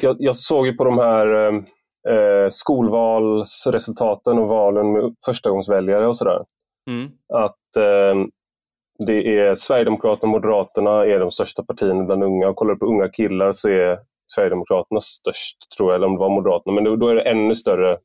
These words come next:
Speaker 1: liksom.
Speaker 2: Mm.
Speaker 1: Om man jämför med för tjugo år sedan när jag var förstagångs-, förstagångsväljare, då var ju, eh, jag, jag röstade på Miljöpartiet.
Speaker 2: Mm.
Speaker 1: Jag kommer ihåg att jag, liksom, jag började på universitetet samma år,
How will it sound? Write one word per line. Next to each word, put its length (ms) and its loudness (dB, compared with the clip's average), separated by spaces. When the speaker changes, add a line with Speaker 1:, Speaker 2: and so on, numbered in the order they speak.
Speaker 1:
liksom. 320 -4
Speaker 2:
Mm. 100 -4
Speaker 1:
Om 60 2
man 120 0
jämför 240 -2
med 240 0
för 80 -8
tjugo 320 0
år 140 2
sedan 180 -2
när 80 2
jag 140 2
var 80 -4
förstagångs-, 600 -4
förstagångsväljare, 680 0
då 160 0
var 180 2
ju, 160 2
eh, 600 2
jag, 120 2
jag 260 2
röstade 320 -2
på 100 -6
Miljöpartiet. 800 0
Speaker 2:
Mm. 120 -2
Speaker 1:
Jag 100 0
kommer 200 0
ihåg 300 0
att 140 -4
jag, 340 2
liksom, 540 -2
jag 140 -2
började 360 0
på 540 0
universitetet 640 -2
samma 260 -2
år, 360 2